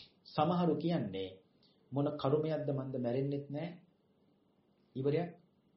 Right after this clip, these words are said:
ඉවරයක් වෙන්නෙත් නෑ, මැරෙනවා නම් ඒකත්, එකක් දරුවන්ටත් මහා කර-," ඔව්, එහෙම කියනවා. කවදාවත් ඔය ඇත්තෝ එහෙම කියන්න එපා. ඇයි පින්වත්නි, එතෙන්ට වැට-, ඇඳකට වැටෙන බව දැනගෙනනේ අද පුළුවන් කාලේ මේ ටික,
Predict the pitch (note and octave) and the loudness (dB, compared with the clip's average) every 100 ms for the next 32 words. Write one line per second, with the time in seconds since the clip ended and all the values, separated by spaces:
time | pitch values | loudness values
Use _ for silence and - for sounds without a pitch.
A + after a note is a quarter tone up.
0 | _ _ _ _ - _ _ - E3 D#3 | _ _ _ _ -20 _ _ -4 2 4
1 | D3+ C#3 C#3+ C3+ C3+ B2 D3 C#3+ C3+ C#3+ | 2 0 0 2 2 0 -2 0 0 0
2 | D3+ C#3+ C#3 C#3 F#3+ - - _ _ _ | 0 -2 -2 0 -2 -6 -16 _ _ _
3 | _ _ - _ - - D3 D#3+ D#3+ C#3 | _ _ -20 _ -18 -6 0 0 4 6
4 | D#3+ F3+ F#3 F3 E3 E3 A#3+ - _ _ | 8 6 4 2 2 0 -2 -6 _ _
5 | _ _ - _ _ - C#3 - - - | _ _ -20 _ _ -4 0 0 -2 -4
6 | B2+ D#3 F3 - D3+ E3+ F#3+ G#3+ A#2 G2+ | 2 4 2 0 0 -2 0 0 -2 -6
7 | - A#2+ B2+ B2 C3 D3+ E3+ F3 C#3 C3+ | -10 -4 0 2 4 4 2 0 -2 -2
8 | A#2 A2+ G#2 G2+ E2+ - B1 - - _ | -4 -8 -10 -10 -12 -10 -10 -10 -14 _
9 | _ - F3+ F#3+ F3 E3 D3 C#3 A#2+ G#2 | _ 0 2 2 0 0 -2 -4 -4 -6
10 | - - - _ _ - D3 G#3 A3 - | -10 -20 -20 _ _ 4 8 10 8 6
11 | A3 C3 - - C#3 F3+ A3 G#3+ C3+ C3 | 4 4 2 0 4 8 8 8 6 6
12 | G3+ G3+ G3 E3+ C#3+ F#3 G#3 C3+ A2 G#2 | 4 6 6 6 4 4 4 2 2 -2
13 | F2+ - - _ _ - C3 B2+ C3 C#3+ | -4 -8 -18 _ _ -2 0 0 0 0
14 | E3 E3+ E3+ E3+ C#3 C#3+ F3+ | 0 -2 -2 -2 0 0 -2